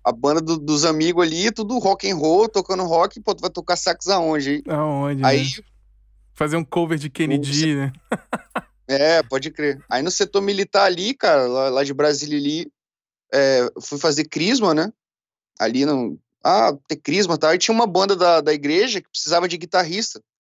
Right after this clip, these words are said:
Speaker 1: E n-, e ninguém tocava guitarra, né? Aí eu, eu, eu arranhava um pouco o violão, né? Eu falei, "Cara, você tocar violão, cara. Se... Nunca toquei guitarra não, mas me dá aí, vamos ver aí."
Speaker 2: Vê como é que
Speaker 1: Aí,
Speaker 2: funciona.
Speaker 1: cara, dali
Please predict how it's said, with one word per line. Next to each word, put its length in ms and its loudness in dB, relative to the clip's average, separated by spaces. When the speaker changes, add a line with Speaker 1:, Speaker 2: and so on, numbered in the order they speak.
Speaker 1:
E 100 -4
n-, 220 -2
e 60 -2
ninguém 260 2
tocava 420 0
guitarra, 480 0
né? 140 -10
Aí 200 -2
eu, 180 -4
eu, 220 -8
eu 160 4
arranhava 380 2
um 40 -8
pouco 260 -6
o 20 -6
violão, 440 2
né? 60 -2
Eu 60 -4
falei, 200 -4
"Cara, 300 2
você 180 -10
tocar 280 0
violão, 420 2
cara. 220 0
Se... 280 -6
Nunca 240 -2
toquei 240 -2
guitarra 460 0
não, 160 0
mas 120 -2
me 120 -2
dá 140 4
aí, 200 0
vamos 260 -4
ver 140 2
aí." 100 -10
Speaker 2:
Vê 180 -4
como 180 -4
é 40 -2
que 80 6
Speaker 1:
Aí, 100 4
Speaker 2:
funciona. 240 -2
Speaker 1:
cara, 140 0
dali 500 0